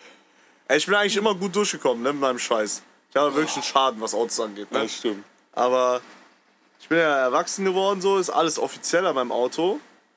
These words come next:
Speaker 1: Außer eine Sache. Und das hält original zwanzig Minuten. Von Hennef nach Köln. Diesen Weg hat's nicht geschafft.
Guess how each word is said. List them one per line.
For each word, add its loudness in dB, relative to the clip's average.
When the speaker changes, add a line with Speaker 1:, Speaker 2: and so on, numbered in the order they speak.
Speaker 1:
Außer 0
eine 2
Sache. -2
Und -4
das -2
hält 2
original 0
zwanzig -2
Minuten. -4
Von 0
Hennef 0
nach -2
Köln. -2
Diesen 0
Weg 0
hat's -2
nicht -4
geschafft. -4